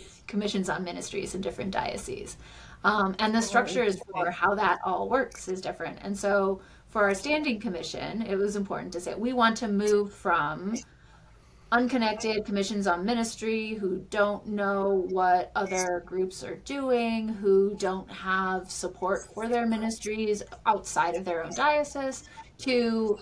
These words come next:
Speaker 1: networked communicating commissions on ministry that have a community and can support one another in
Speaker 2: Mm-hmm.
Speaker 1: ministry." Um, so that, that sort of structure, um, is how we are framing our, our work moving forward.
Speaker 2: That is
Speaker 1: Um,
Speaker 2: really interesting.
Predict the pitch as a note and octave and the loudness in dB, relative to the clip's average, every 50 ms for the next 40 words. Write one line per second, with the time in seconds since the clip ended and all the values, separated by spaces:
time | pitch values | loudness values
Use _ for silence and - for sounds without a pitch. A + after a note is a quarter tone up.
0 | - - - - - - G3+ G3+ G3 G3+ G3+ G#3 - - G#3 G#3 G3 G3 F#3+ - | -6 -20 -20 -20 -14 -6 0 2 2 4 4 2 2 2 2 2 2 2 2 -4
1 | - - - - G#3 G#3 G3+ G3 G3 F#3+ F#3+ F#3 A3 F#3 F#3 F3+ F3+ F#3 G#3 F#3+ | -12 -14 -10 -8 -4 -2 -2 0 0 -2 -2 -4 -2 -4 -2 -2 -4 -6 -6 -4
2 | F#3+ G3 - F#3+ F3+ F#3 F3+ E3 F3 E3+ D#3+ D3+ F3 F#3 - - - F3+ F3+ F#3 | -4 -4 -4 -4 -4 0 0 0 -2 -2 -6 -6 -6 -6 -6 -6 -4 -2 -2 -2
3 | F3+ F3 E3 E3+ - - F3+ F3+ F3+ F#3 F#3+ - G3 F#3+ - F3+ F3 F3 F3 F#3+ | 0 0 0 -2 0 2 2 2 2 0 -4 -2 -2 -2 0 0 0 2 2 2
4 | G3 - F#3+ F#3 F#3+ G#3+ F#3 F#3+ F#3 - F#3 E3 - - G3 G3 - E3 - - | 2 0 -2 -4 -4 -4 -4 -4 -4 -4 -4 -4 -2 -2 -2 -2 -2 -4 -4 -4
5 | - - F#3 F3+ - - - A3 A3+ G#3+ F3+ D#3+ F#3 F#3 E3 - - - - - | -4 -6 -6 -6 -6 -6 -6 -2 -2 0 0 0 -2 -4 -4 -6 -8 -12 -14 -16
6 | - - - - - - - - - - - - E3 E3+ D3 G#3+ G#3+ - - - | -20 -20 -20 -20 -20 -20 -20 -20 -20 -10 -4 -2 -2 0 -2 -4 -6 -6 -4 0
7 | A3+ G#3 G#3+ G#3+ G#3 G#3 G#3 D4 F#4+ - - - - A3+ A#3 A#3 - - A3+ G#3+ | 0 2 2 2 2 2 2 4 4 2 2 2 2 0 0 0 -2 -2 0 2
8 | G3+ G3 F#3 F#3 - - - - - - E3 E3 E3 E3 E3 F#3 - - G3+ G3 | 2 2 2 0 -2 -4 -4 -6 -6 -6 -6 -4 -4 -4 -4 -6 -10 -8 -8 -6
9 | F3+ F3 E3+ E3 E3+ F#3 G3 F#3+ - - - - G3+ G3 - - F#3+ F#3 F#3 F#3 | -6 -6 -8 -8 -10 -10 -12 -12 -14 -16 -10 -6 -6 -4 -2 2 2 4 4 4
10 | F#3 F#3 F#3 F#3 F3+ F3 F3+ F3 E3+ - D#3+ - - - - G3 F#3+ F#3 F#3+ F#3 | 4 4 4 2 4 4 4 2 2 -2 -6 -12 -12 -6 -4 -4 -2 -2 -4 -4
11 | F3+ F3+ - - E3+ E3+ E3+ E3+ G3 G3 G3+ - - - F#3 F3+ G3+ - - G3 | -6 -6 -6 -4 -2 -2 -2 -2 -4 -6 -6 -8 -6 -6 -6 -4 -4 -4 -4 -4
12 | G3 - - G3 F#3 - F#3 E3+ E3+ F#3 - - - - - - - - - G3 | -6 -8 -8 -6 -4 -4 -4 -4 -6 -6 -6 -4 -4 -2 -4 -4 -4 -6 -6 -6
13 | A3+ - - - A#3+ C4 C4+ C4+ A3+ - - - F3+ F#3 G3 F#3+ G3+ F#3+ - E3+ | -8 -10 -10 -8 -4 0 0 0 0 0 2 4 6 6 6 6 2 2 0 -2
14 | F3 - - F3 E3+ - - D3+ D3 F#3 F#3 F#3+ | -2 -2 -4 -6 -6 -6 -8 -10 -10 -8 -10 -12